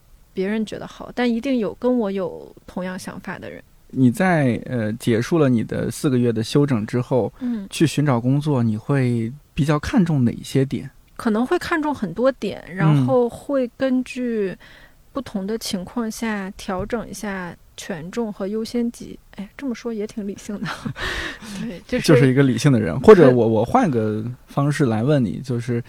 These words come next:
Speaker 2: 你在旅行之后，你得到一些答案，
Speaker 1: 嗯。
Speaker 2: 然后带着这些答案，你去开始自己下一段人生，你的第二人生
Speaker 1: 嗯。
Speaker 2: 或者你的第三人生。那你手里面攥着的这些东西是什么？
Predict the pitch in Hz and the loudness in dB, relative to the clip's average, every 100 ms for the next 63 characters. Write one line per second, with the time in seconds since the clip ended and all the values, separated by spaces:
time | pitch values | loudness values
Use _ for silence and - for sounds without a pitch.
0 | - - - 123 113 196 160 104 127 151 | -12 -20 0 2 4 4 4 4 2 0
1 | - 208 233 170 - 120 113 90 - - | 2 2 4 2 2 0 0 0 0 4
2 | 131 156 113 120 113 101 87 113 117 - | 4 4 2 0 -2 -4 -2 -2 -2 -4
3 | 240 196 - - 180 - 196 147 156 156 | -4 -2 2 4 4 0 0 2 0 2
4 | 151 - 107 127 135 117 - 127 - 143 | 0 0 -2 0 0 0 -2 -4 -2 -4
5 | 131 117 131 113 - 151 113 120 113 - | -2 -2 -2 -2 0 0 0 -2 -4 -6
6 | - 127 120 - 117 - 233 175 135 131 | -8 -8 -8 -4 -2 0 0 2 2 2
7 | 107 107 120 123 120 110 113 - 120 - | 0 -2 -2 0 0 0 -2 -2 -4 0
8 | 123 113 98 113 - - _ _ 175 147 | 2 2 -2 -6 -6 -8 _ _ 2 4
9 | 131 127 - 120 131 123 117 - 160 120 | 6 4 4 4 6 4 4 2 2 2
10 | 113 123 120 117 123 123 123 - 214 135 | 0 -2 -2 -2 -4 -4 -6 -4 -2 -2
11 | - - | -6 -10